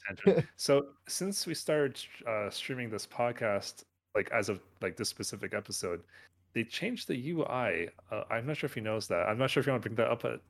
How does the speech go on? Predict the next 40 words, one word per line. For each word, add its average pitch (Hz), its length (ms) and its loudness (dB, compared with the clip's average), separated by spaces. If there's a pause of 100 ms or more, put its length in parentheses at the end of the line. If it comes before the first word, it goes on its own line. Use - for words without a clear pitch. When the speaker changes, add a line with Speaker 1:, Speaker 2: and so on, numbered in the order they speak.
Speaker 1:
in 101 140 -8
news. 101 280 -2
On 110 160 -2
Twitch, - 520 0 (220)
they 123 100 4
changed 160 360 -2
the 139 80 -4
U 123 120 6
I 120 120 6
of, 113 200 2
of 107 200 -2
the 98 100 -4
users, 92 600 -6 (380)
Speaker 2:
I 147 120 6
Speaker 1:
Chris. - 0 -
Speaker 2:
did 135 180 4
not. 117 800 -4 (440)
Speaker 1:
So 131 320 4
if - 180 0
you 139 80 4
click 180 320 2
on 147 100 0
your 135 120 2
community, 117 680 -2 (480)
under 107 260 2
the 98 100 0
chat, 107 500 2
it 104 240 2
has 113 260 0
a 107 40 -2
new 110 340 -4
layout. 104 380 0
So - 100 -6
that's, - 280 0
that's 101 180 -2
strange. 85 480 -6
Like, 107 180 2
it 78 100 2 (120)
legit, 113 960 -2
like, 104 220 0